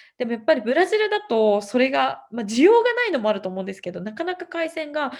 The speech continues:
新鮮でいいものが買えないので、その分値段がちょっと上がるっていうのがあるんですね。で、その、ジア・ドス・ナモラドスの朝にわざわざその市場みたいなところに行って、海鮮を買っ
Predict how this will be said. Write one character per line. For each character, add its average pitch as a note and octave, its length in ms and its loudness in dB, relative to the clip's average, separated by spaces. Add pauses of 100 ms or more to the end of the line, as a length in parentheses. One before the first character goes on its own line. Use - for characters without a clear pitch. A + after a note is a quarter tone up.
(140)
新 C#4+ 200 -8
鮮 C4+ 160 -4
で B3+ 60 -6
い C4+ 120 -6
い - 20 -6
も G#3+ 120 -8
の F#3 120 -10
が F3 80 -12
買 G3 240 -10
え G3 40 -8
な G3 160 -6
い F#3 60 -8
の E3+ 160 -14
で、 F3 360 -4 (600)
そ - 140 -12
の D#4 100 0
分 D4 160 -2
値 F#3+ 140 -4
段 F3+ 160 -6
が F3+ 80 -8
ち E3+ 100 -12
ょ E3+ 40 -14
っ - 20 -20
と - 160 -14
上 F#3+ 80 -12
が E3+ 120 -6
る E3+ 100 -12
っ - 20 -20
て - 120 -14
い D3 40 -14
う - 20 -14
の D3+ 80 -16
が - 80 -12
あ F3 40 -10
る E3+ 120 -12
ん E3+ 40 -18
で F3 40 -18
す - 160 -20
ね。 - 240 -14 (720)
で、 C4 240 -2 (720)
そ - 180 -10
の、 F#3+ 560 -8
ジ G3+ 160 -6
ア・ G#3 160 0
ド G3 140 -8
ス・ G3+ 100 -12
ナ G3+ 100 -4
モ G3+ 100 -6
ラ G#3 100 0
ド F#3+ 100 -4
ス F3+ 100 -14
の E3+ 240 -12
朝 G#3 360 -4
に A#3+ 340 -2
わ G#3 120 2
ざ G#3 120 -2
わ F#3 80 -2
ざ F#3 80 -12
そ F3+ 140 -12
の F3 200 -8
市 B3+ 200 -6
場 F#3 100 -2
み E3+ 100 -12
た F3+ 120 -8
い F3 40 -10
な E3+ 120 -12
と E3+ 100 -12
こ G#3 120 -8
ろ G3 100 0
に E3 180 -10
行 D#3+ 40 -20
っ - 20 -20 (200)
て、 A3+ 380 2 (420)
海 F#3+ 280 -2
鮮 F3+ 320 -10
を F3 80 -14
買 F#3 180 -8
っ - 20 -14